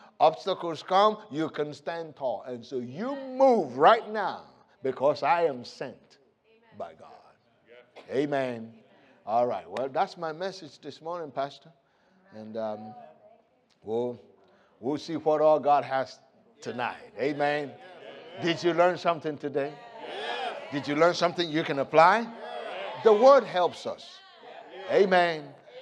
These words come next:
Praise God. Somebody hasn't been sleeping correctly. Are you here?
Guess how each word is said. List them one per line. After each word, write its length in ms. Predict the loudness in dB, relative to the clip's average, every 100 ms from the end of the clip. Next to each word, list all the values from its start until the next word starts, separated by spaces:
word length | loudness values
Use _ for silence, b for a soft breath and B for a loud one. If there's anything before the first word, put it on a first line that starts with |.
| -18 -2
Praise 540 | 4 6 4 -2 -8 -6
God. 260 | -6 -6
Somebody 420 | 0 2 4 2 2
hasn't 380 | -2 -2 -4
been 200 | -4 -4
sleeping 520 | -8 -10 -10 -10 -12 -12
correctly. 560 | -10 -10 -10 -14 -18 -12
Are 80 | -10
you 160 | -10
here? 240 | -12 -12